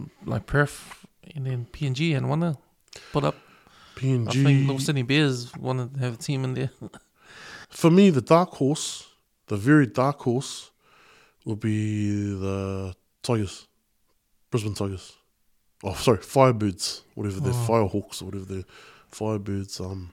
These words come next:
Speaker 1: Another Queensland team.
Speaker 2: Well,
Speaker 1: Mm.
Speaker 2: Shane Richardson, you know, um, I recommend that to anyone over. You watch his podcast. Was he's a guy who talks figures and, and, you know, fact and, um, feelings. He cuts, but he, but man, it's, it's,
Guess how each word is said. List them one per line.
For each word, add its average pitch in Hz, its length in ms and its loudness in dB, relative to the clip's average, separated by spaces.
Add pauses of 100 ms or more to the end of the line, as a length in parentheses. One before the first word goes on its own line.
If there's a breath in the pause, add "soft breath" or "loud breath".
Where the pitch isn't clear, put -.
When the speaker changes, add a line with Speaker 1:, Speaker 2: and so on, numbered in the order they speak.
(120)
Speaker 1:
Another 139 320 0
Queensland 143 380 0
team. 131 180 -8 (540)
Speaker 2:
Well, 135 360 4
Speaker 1:
Mm. 131 300 -8 (360)
Speaker 2:
Shane 170 240 6
Richardson, 131 480 2
you 113 100 4
know, 131 320 4
um, 110 380 2
I 139 80 6
recommend 131 420 6
that 120 120 2
to 117 100 -2
anyone 120 260 4
over. 120 180 4
You 120 300 0
watch 135 220 4
his 101 100 -4
podcast. 110 580 0
Was - 220 -6 (380 loud breath)
he's 147 180 4
a 117 60 0
guy 127 240 6
who 113 80 4
talks - 260 2
figures 120 460 2 (260)
and, 123 320 6
and, 117 240 2
you 117 140 2
know, 110 100 2
fact - 400 2
and, 104 180 0
um, 101 200 -2
feelings. 120 600 -2
He 113 120 -10
cuts, - 240 -2
but - 180 -12
he, 110 220 -8 (200)
but 127 300 -10
man, 120 180 -4
it's, 98 180 -8
it's, - 140 -12